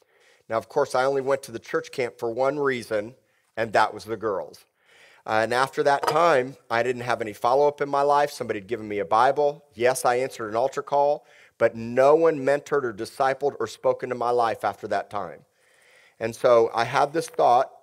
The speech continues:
"I wonder what the Bible would have to say." I took it with me to all of the concerts and the parties that I went to, and I always thought that there was something about it, but I never knew it,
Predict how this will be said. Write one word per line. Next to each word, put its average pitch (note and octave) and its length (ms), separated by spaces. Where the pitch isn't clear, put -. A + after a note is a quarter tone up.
"I A2+ 100
wonder A#2+ 300
what B2+ 180
the C3 60
Bible C#3 380
would G#2 120
have F#2+ 200
to F#2 80
say." - 340
I G#2+ 80
took - 260
it G#2 80
with B2+ 220
me C#3+ 120
to A#2+ 80
all C3 300
of A2+ 60
the G#2 60
concerts C3+ 560
and G#2 100
the F#2+ 60
parties C3 400
that C3+ 100
I C3 80
went C3+ 300
to, C#3+ 300
and A2+ 200
I A#2 140
always C#3+ 320
thought D#3 320
that C#3 200
there C#3 120
was C3 180
something C#3+ 340
about D3 320
it, B2+ 200
but A2+ 140
I G#2+ 120
never B2+ 340
knew C#3+ 320
it, - 340